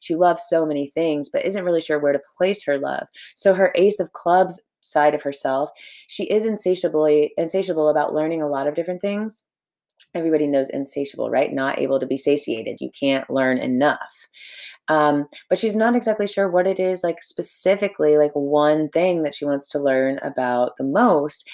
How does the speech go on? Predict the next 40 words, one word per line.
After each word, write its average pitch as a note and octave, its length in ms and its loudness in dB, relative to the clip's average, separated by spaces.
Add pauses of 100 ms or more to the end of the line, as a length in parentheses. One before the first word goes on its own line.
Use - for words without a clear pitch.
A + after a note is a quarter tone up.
(300)
And D3+ 380 2
I'm D#3+ 200 4
kind D3 240 0
of C#3 100 -2
trying C#3+ 200 0
to C#3 80 0
get C#3 160 0
her C#3 100 2
to C#3 80 -2
see C#3 200 -2
that C3+ 120 2
it's C3 180 -4
not C3+ 200 0
about, C3 420 2 (460)
um, C3 320 -2
only, D3 300 4
like, C3 220 2
wanting C#3 460 0 (120)
to C3 220 2
do C3+ 360 0
one C3 320 2
thing. D3+ 540 0 (280)
Like, D3 200 2
her D3 120 6
one C#3 240 4
thing C#3+ 160 0
that C#3 120 -4
she C3+ 120 -4
does C#3 220 2
could - 160 -8
be C#3 100 0
related C#3+ 460 2
to C3+ 180 -2
being C3 280 0
that B2+ 220 -4
Three C3 160 -2
of C3 100 -2
Hearts B2+ 280 -4
and C3 100 -4
expanding C3 800 -2